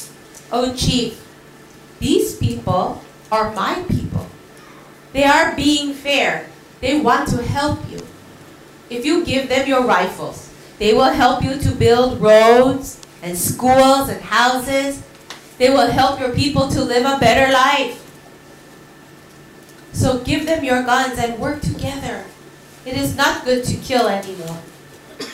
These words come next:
She just talked to them in their language.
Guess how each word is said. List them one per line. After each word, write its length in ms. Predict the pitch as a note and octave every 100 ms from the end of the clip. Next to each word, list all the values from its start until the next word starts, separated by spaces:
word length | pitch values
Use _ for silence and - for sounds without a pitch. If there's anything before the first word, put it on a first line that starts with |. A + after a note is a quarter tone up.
| - - - - -
She 160 | - C#4
just 300 | E4 - -
talked 260 | B3+ B3+ -
to 80 |
them 320 | A#3 A3+ C4+ F#3+
in 160 | F#3
their 220 | G3 G#3+
language. 640 | F#3 E3 E3 G#3+ E4+ F4